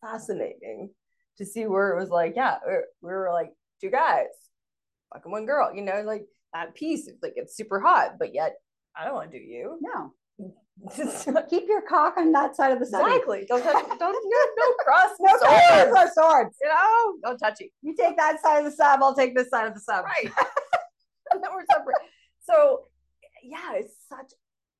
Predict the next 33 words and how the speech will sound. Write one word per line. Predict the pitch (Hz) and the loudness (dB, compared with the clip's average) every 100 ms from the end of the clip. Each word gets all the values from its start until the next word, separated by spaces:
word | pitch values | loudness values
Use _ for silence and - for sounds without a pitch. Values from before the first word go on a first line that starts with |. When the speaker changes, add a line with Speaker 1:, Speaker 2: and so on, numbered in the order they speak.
| _ _ | _ _
Speaker 1:
an | 240 233 | -10 -8
amazing | 220 214 214 226 214 214 196 | -10 -8 -6 -6 -6 -6 -8
experience | 190 - 349 - 175 - | -12 -12 -8 -6 -8 -10
to | 196 | -18
be | 185 - | -18 -16
able | 185 180 185 _ | -16 -16 -18 _
to, | |
you | 175 170 170 165 165 _ _ _ _ 190 | -18 -14 -12 -12 -16 _ _ _ _ -12
know, | 185 | -12
to | 185 | -12
drop | 175 156 247 | -10 -10 -8
into | 311 | -8
that. | 185 - | -6 -6
Like, | - 165 _ _ | -10 -14 _ _
men | 214 226 330 | -14 -10 -6
don't | 311 - - | -2 -2 -4
get | 196 | -12
to | 196 | -14
have | - 208 254 165 120 | -12 -10 -8 -10 -10
that | 120 85 _ _ _ _ _ _ _ _ | -10 -10 _ _ _ _ _ _ _ _
experience | 175 _ 233 294 - - - - _ _ - | -20 _ -14 -12 -14 -18 -20 -20 _ _ -16
that | - | -14
we | 240 | -12
get | 262 - | -12 -12
to | - | -16
have | - - - _ _ | -20 -20 -20 _ _
'cause | 190 220 | _ -20
we | |
get | 220 196 | -16 -16
to | |
play | 175 170 | -12 -12
both | 156 175 | -12 -14
sides. | 208 285 - - | -12 -14 -14 -18